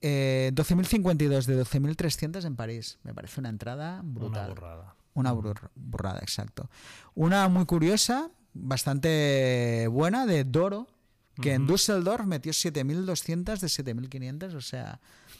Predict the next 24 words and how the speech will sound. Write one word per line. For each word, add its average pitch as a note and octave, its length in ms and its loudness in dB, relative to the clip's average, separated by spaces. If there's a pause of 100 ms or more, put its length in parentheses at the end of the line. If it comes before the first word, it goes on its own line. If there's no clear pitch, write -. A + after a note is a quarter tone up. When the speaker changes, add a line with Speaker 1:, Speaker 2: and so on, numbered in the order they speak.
(160)
Speaker 1:
como B2+ 220 0
realmente, C#3+ 560 2
¿no? C#3+ 220 2
Es... C3 600 0 (540)
Es A#2+ 160 0
una C#3 180 2
persona A#2+ 480 -4
con, A2 640 -8
con A#2 200 -12
Speaker 2:
Sí, A2+ 100 -6
Speaker 1:
tirón, A#2 180 -6
Speaker 2:
sí, A2 80 -4
con A#2 120 -2
Speaker 1:
¿no? - 100 -4
Speaker 2:
mucho D3+ 160 -2
Speaker 1:
En, B2+ 60 -2
Speaker 2:
tirón, B2 280 -2
al G2+ 60 -8
Speaker 1:
en - 60 -6
Speaker 2:
menos A#2+ 180 2
en A#2 60 2
Speaker 1:
Alemania. C#3 320 2
Speaker 2:
Alemania, B2+ 360 -6
sí. C3 160 -14